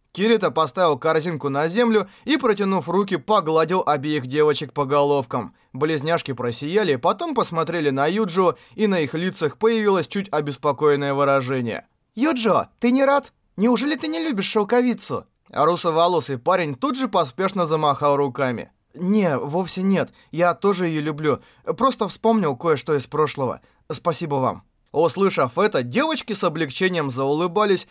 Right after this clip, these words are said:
и побежали к круглому столику между конюшней и лугом. Кирита отвел глаза от двойняшек проворными движениями накрывающих на стол,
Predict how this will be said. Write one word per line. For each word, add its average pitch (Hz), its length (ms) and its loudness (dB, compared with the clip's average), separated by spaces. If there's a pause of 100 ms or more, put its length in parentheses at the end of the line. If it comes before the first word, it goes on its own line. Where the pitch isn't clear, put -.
(180)
и 302 100 0
побежали 185 540 0
к 139 80 -8
круглому 202 500 0
столику 170 460 -2
между 185 340 0
конюшней 156 540 -2
и 151 160 -4
лугом. 139 560 -2 (180)
Кирита 254 400 0
отвел 175 400 0
глаза 156 380 2
от 131 180 -2
двойняшек 156 640 0
проворными 254 540 0
движениями 170 640 -2
накрывающих 143 720 0
на 139 160 -2
стол, 135 400 0